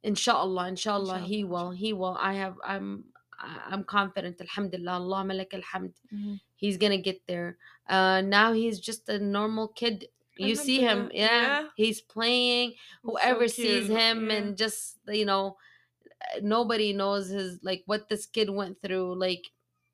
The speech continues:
Speaker 1: I, he started school and then I had, like, to tell his social worker and, and his teacher because he had anxiety.
Speaker 2: Oh.
Speaker 1: Because for a, like, this kid,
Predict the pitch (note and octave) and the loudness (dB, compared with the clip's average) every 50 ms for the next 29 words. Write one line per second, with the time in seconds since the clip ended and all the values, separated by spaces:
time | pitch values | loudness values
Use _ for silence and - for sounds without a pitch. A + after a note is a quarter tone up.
0 | _ _ _ _ _ _ _ _ _ _ _ _ - - - - - - _ - | _ _ _ _ _ _ _ _ _ _ _ _ -20 -20 -20 -20 -20 -6 _ 6
1 | G#3 G#3 G#3 G3 G3 G3 G3 F3+ - - G3+ G3+ G#3+ G#3 - - G#3+ G3+ G#3 G#3 | 6 8 8 6 4 2 0 -2 -4 -8 -8 -6 -6 -6 -6 -4 -2 -2 -2 -2
2 | G#3 G#3 - - - - G#3+ G#3 G3+ G3+ G3 F#3+ F3+ F#3 F#3 F#3 F#3 F#3 F#3 F#3 | -4 -6 -10 -14 -10 -8 -6 -6 -4 -4 -4 -4 -6 -6 -8 -6 -6 -4 -4 -4
3 | F#3 F#3 F#3 - - - F#3 G3 F#3+ F#3 F#3 F#3 G3 G3 G3 F#3+ F#3 - F#3 F3+ | -4 -6 -8 -10 -8 -6 -6 -6 -6 -6 -6 -4 -2 -2 -2 -4 -6 -6 -8 -8
4 | F3 E3+ - _ _ _ _ _ - G3+ G3 - G#3+ G3 F#3+ G3+ G3+ F#3+ F#3 F3+ | -8 -10 -14 _ _ _ _ _ -16 -16 -10 -6 -2 -2 -2 -2 -2 -4 -4 -4
5 | F3+ F3+ E3+ E3+ E3+ F3 - - - - _ _ _ _ - - - - G#3 G#3 | -4 -4 -6 -8 -12 -16 -18 -20 -20 -20 _ _ _ _ -20 -16 -10 -8 -6 -6
6 | G3+ - G#3 F#3+ F3+ F#3 F3+ F3+ F3+ - F#3+ F3+ F3+ F3+ F3 D3+ D3 F3 F3 F3 | -6 -4 -6 -4 -2 -2 -2 -2 -4 -6 -4 -4 -2 -4 -4 -6 -6 -6 -6 -8
7 | F3 E3+ _ _ _ _ _ _ _ _ _ _ _ _ _ - - F#3 F#3+ F#3+ | -10 -12 _ _ _ _ _ _ _ _ _ _ _ _ _ -6 -4 -2 0 0
8 | F#3+ F#3 F#3 F#3 F#3 G3 F#3+ - - A#3+ B3 B3 B3 - G#3 F#3 E3+ F#3+ F#3+ - | 0 0 -2 -2 -4 -4 -6 -6 -6 -6 -4 -4 -4 -4 -6 -6 -4 -6 -6 -4
9 | G3+ F#3 F3+ E3+ F3+ F#3+ G#3 G#3 G3 F#3+ F#3+ F#3+ F#3 - - F#3 F3+ F3 E3 F3 | -2 -2 -2 -4 -6 -6 -4 -2 0 0 0 0 0 -2 -4 -4 -4 -4 -2 0
10 | G3 G3 G#3+ G#3 F#3 F3 E3+ E3 E3+ E3+ F3 F#3 - _ - C4 B3+ B3 B3+ B3+ | 0 0 0 -2 -4 -4 -6 -6 -6 -6 -8 -10 -12 _ -14 -12 -10 -10 -10 -10
11 | C4 C#4 - - G#3+ A3 A#3+ A3+ A3 G3+ - - C4 B3+ B3+ A#3+ - - - B3 | -12 -8 -4 -4 -2 2 2 2 2 2 0 0 2 2 2 2 0 -2 -2 -4
12 | - - _ _ - G#3 B3+ B3 B3+ - - D4+ D4 - - - D#4 D#4 B3+ C4+ | -4 -6 _ _ -8 -6 -6 -6 -4 -6 -6 -6 -6 -6 -4 -2 0 0 0 -2
13 | B3 - | -4 -6